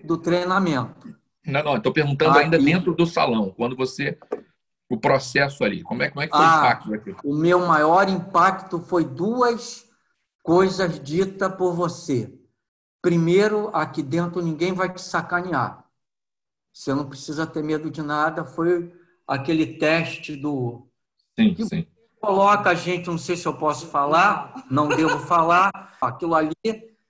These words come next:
Speaker 1: pra mim, foi o primeiro impacto, porque respeito é muito difícil de você ter um pelos outros, né?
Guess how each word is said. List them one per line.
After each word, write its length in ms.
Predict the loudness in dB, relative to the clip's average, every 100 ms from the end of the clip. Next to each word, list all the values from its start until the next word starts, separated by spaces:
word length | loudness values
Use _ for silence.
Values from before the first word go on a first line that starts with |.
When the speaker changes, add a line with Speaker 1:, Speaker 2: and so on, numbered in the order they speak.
| _ _
Speaker 1:
pra 140 | -2 0
mim, 140 | -2
foi 180 | -2 -2
o 60 |
primeiro 360 | -2 -2 -2 -2
impacto, 500 | -4 -2 -2 -4 -12
porque 520 | -14 -8 0 2 0 -6
respeito 1040 | -4 -4 -4 -4 2 2 2 -6 -14 -16 _ _ _ _
é 100 | -2
muito 340 | -2 -2 -4 -6
difícil 580 | -8 -8 -6 -6 -6 -12
de 60 |
você 360 | -8 -8 -6 -8
ter 560 | -4 2 2 0 -8 -20 _ _ _
um 180 | -4 -4
pelos 420 | 0 -2 -2 -4
outros, 540 | -4 -4 -6 -20 -20 _ _ -6
né? 240 | -4 -4